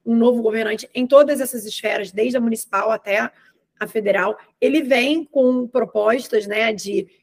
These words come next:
de intensificar, é, às vezes, o recurso em mais uma área do que na outra, e não adianta a gente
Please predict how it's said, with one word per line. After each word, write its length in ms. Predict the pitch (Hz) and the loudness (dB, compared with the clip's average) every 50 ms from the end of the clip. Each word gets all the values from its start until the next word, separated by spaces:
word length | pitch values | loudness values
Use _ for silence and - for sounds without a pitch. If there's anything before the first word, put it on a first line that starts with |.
| _ - | _ -16
de 140 | 170 185 214 | -12 -10 -8
intensificar, 960 | 196 214 214 208 - - - 226 - - 196 202 226 247 240 233 - - _ _ _ _ | -6 -4 -6 -6 -6 -10 -12 -8 -4 0 2 4 4 4 2 -2 -8 -20 _ _ _ _
é, 220 | - 185 185 185 175 | -6 -2 0 0 0
às 120 | 175 185 | 0 0
vezes, 380 | 185 202 196 180 170 - - - _ _ _ _ _ - 196 202 - | 0 0 -2 -2 -4 -8 -14 -18 _ _ _ _ _ -14 -14 -12 -10
o 80 | - 208 | -6 -4
recurso 520 | 185 226 220 - 254 269 254 233 - - | -2 -2 -2 2 2 4 4 2 2 -2
em 60 | 254 226 | -4 -2
mais 280 | 214 208 196 180 175 | -2 0 0 0 0
uma 140 | 214 214 196 196 202 214 | 2 0 0 2 0 0
área 120 | 208 202 202 | 0 -2 -2
do 120 | 196 214 | -4 -6
que 160 | - - 226 | -8 -8 -8
na 180 | 208 214 196 196 | -6 -4 -2 0
outra, 420 | 196 202 226 247 240 254 240 233 _ _ _ _ - | 2 2 2 2 0 -2 -4 -6 _ _ _ _ -8
e 80 | 262 277 | -4 -2
não 120 | 294 311 | 0 0
adianta 420 | 311 294 254 311 294 294 302 294 | 0 0 2 2 2 2 2 0
a 40 | 302 | 0
gente 300 | 269 294 294 294 - - | -2 -2 -4 -4 -6 -12